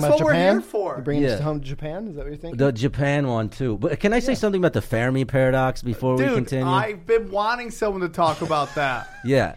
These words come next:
Speaker 3: okay, so the Fermi paradox basically says that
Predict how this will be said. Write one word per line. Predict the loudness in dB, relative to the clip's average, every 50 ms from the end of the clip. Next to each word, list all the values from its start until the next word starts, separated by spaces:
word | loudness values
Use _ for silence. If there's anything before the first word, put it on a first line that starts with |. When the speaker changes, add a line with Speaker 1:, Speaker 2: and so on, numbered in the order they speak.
| -4 0
Speaker 3:
okay, | 0 0 2 2 0 0
so | 0 0 0 2
the | 2 2
Fermi | 2 4 4 4 4 4 2 0
paradox | 0 2 2 4 4 4 4 4 4 2 0 -2
basically | -2 0 0 0 0 -2 -4 -6 -6
says | -6 -4 -4 -2 -2 -2 -4 -6 -10 -18 -20 -20 -20 -20 -20 -10 -4
that | -2 -2 0 -2 -2 -6